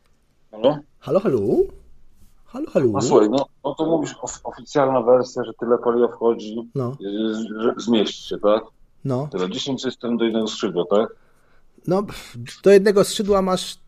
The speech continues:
Speaker 2: no nie no, każda jedna cysterna samochodowa to jest trzydzieści tysięcy litrów, no to jak? No to nie, no to gdzieś trzy cysterny do jednego skrzydła.
Speaker 1: Jak trzydzieści tysięcy litrów ma
Speaker 2: No w jednej
Speaker 1: cysterna?
Speaker 2: cysternie samochodowej, takiej pełnej,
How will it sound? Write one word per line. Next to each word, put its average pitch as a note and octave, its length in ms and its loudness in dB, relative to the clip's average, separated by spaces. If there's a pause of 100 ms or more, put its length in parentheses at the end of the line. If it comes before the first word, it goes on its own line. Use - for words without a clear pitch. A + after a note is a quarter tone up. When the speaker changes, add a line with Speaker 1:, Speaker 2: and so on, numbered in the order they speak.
(440)
Speaker 2:
no G#3 140 2
nie C4 140 0
no, F3 100 2
każda F#3+ 300 2
jedna G#3+ 220 2
cysterna G3+ 380 0
samochodowa F3 500 -2
to F3+ 80 -2
jest F#3 100 -4
trzydzieści A3+ 240 -6
tysięcy A3 260 -6
litrów, A3 300 -4
no C#3+ 60 -10
to F3+ 120 -6
jak? C3+ 300 -4
No E3 80 -8
to G3+ 100 -10
nie, A#3 200 -4
no C#3+ 120 -4
to - 120 -16
gdzieś F3 200 -10
trzy - 180 -10
cysterny G#2 440 -8
do G#2 80 -8
jednego G2+ 260 -10
skrzydła. - 300 -18 (2250)
Speaker 1:
Jak G#2 280 2
trzydzieści - 340 -6
tysięcy F2+ 420 -6
litrów E2+ 220 -6
ma E2+ 60 -4
Speaker 2:
No D3+ 60 -6
w C#3+ 80 -8
jednej F3+ 80 2 (140)
Speaker 1:
cysterna? G3 100 -2
Speaker 2:
cysternie F#3 300 -4
samochodowej, D3 540 -8
takiej C#3 200 -12
pełnej, D#3+ 580 -8